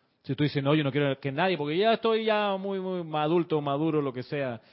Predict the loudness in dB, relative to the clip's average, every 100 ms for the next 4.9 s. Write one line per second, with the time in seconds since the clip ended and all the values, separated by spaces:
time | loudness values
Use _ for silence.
0 | _ -6 0 2 2 0 0 0 0 -2
1 | 2 4 4 4 0 -2 -4 0 0 2
2 | 0 0 -4 0 0 2 2 0 -2 -4
3 | -4 -4 -2 -2 -6 -4 -2 2 2 4
4 | 4 2 0 0 0 0 -4 -6